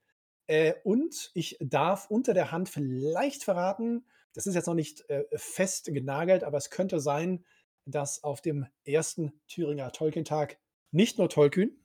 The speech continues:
was natürlich ganz großartig ist als Podcast, die wurden gerade als erster Programmpunkt ja angekündigt, aber es könnte sein, dass ein Podcast, der zumindest zu einem Drittel in Jena vor Ort ist,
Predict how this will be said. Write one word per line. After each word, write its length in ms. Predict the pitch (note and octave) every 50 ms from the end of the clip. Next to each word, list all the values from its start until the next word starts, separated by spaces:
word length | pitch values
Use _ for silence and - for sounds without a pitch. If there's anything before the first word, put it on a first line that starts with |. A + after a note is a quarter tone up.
| _ _ _
was 100 | B2+ -
natürlich 220 | C3+ C3 D3 B2+ -
ganz 200 | D3+ C3 A#2+ -
großartig 480 | - D3 D3 D3+ D#3+ C#3 C3 C#3 A#2
ist 100 | B2+ C3+
als 140 | C#3+ B2 -
Podcast, 460 | - E3 F3 - G#3+ G#3 G3+ G3 -
die 100 | F3 C#3
wurden 200 | C#3 D3 D3 D#3
gerade 180 | C#3+ C3 C3+ C#3
als 120 | B2+ -
erster 360 | D#3 D3 - - C#3+ C3 - - _ _ _ _ _ _ _ _ _
Programmpunkt 540 | D#3+ D3 D3+ C#3+ D3+ D#3 D3 D3+ D3+ D3 -
ja 100 | C3+ C3+
angekündigt, 640 | - F3+ G#3 F#3 - D#3 D#3 E3 G3 G3 - - _ _ _ _ _ _ -
aber 80 | A3
es 120 | A3 - -
könnte 360 | - - F4+ F4+ E4+ E4 C#4+
sein, 380 | A#3+ B3 C4+ C4 C4+ C#4+ C#4+
dass 280 | C4 B3 A3 - - -
ein 280 | F#3 F#3+ G3+ F#3 - -
Podcast, 760 | - - B3 - - - - A#3+ A#3 A#3 A3 - - - - _
der 260 | E3 D#3 E3+ F3 F3
zumindest 420 | - - G3+ G3 G3 G#3+ G3 - -
zu 80 | A4+
einem 260 | - F#3 F#3+ G#3 F3+
Drittel 400 | D3+ D3+ F#3 A3+ C#4+ C4+ B3+ A#3+ - _ _ _ _ _ _ _ _ _ _ _
in 200 | - A3 C4+ C#4+
Jena 400 | F#3+ C#3 C#3+ G3+ F#3 D3 C3+ D3
vor 200 | D3+ - F#3+ F#3+
Ort 200 | - D3 D3 D3
ist, 460 | - E3 G3+ A3 - - - - -